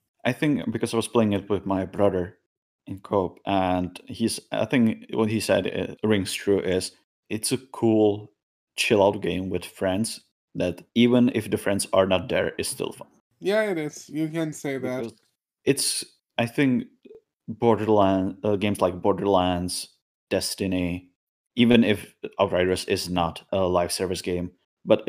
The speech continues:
Speaker 1: uh, like, the closest comparison is those games, is like Borderlands and Destiny. Those games feel marginally less fun, like, a lot less fun if you don't have friends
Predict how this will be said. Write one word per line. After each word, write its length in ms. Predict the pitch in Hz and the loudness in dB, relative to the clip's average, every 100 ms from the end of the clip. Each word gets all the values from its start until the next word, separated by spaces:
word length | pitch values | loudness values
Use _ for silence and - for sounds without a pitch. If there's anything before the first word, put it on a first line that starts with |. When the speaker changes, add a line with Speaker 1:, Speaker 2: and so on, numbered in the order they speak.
| - | -10
Speaker 1:
uh, 60 | 98 | -10
like, 340 | 101 101 98 78 | -2 -2 -2 -4
the 100 | 101 | 0
closest 340 | 127 107 101 | 2 2 -2
comparison 440 | 101 98 87 90 | -4 -2 -2 -2
is 160 | 73 85 | -4 -4
those 180 | 87 85 | -6 -6
games, 300 | 87 82 - | -6 -6 -8
is 80 | 82 | -8
like 140 | 87 | -8
Borderlands 460 | - 98 95 87 87 | 0 2 2 0 -2
and 120 | - | -4
Destiny. 520 | 92 90 - 90 85 - _ | -2 -2 -2 -2 -4 -10 _
Those 320 | - 120 113 | 0 2 4
games 500 | 117 107 107 - - - _ _ _ _ | 4 4 2 0 -4 -10 _ _ _ _
feel 260 | - 107 101 | 4 4 4
marginally 800 | 98 101 101 92 95 90 87 87 | 4 6 6 4 -2 -2 -2 -2
less 240 | 85 - | -2 -6
fun, 440 | - 90 82 85 - _ | -4 -4 -4 -6 -12 _
like, 180 | 87 82 | -6 -4
a 60 | - | 0
lot 480 | 95 104 98 87 - | 0 2 2 2 2
less 160 | 85 - | -6 -4
fun 240 | 87 82 | -4 -2
if 160 | - - | -6 -2
you 100 | 101 | -2
don't 260 | 87 98 85 | 0 -2 -2
have 180 | 90 - | -8 -6
friends 420 | 92 90 - | -6 -4 -8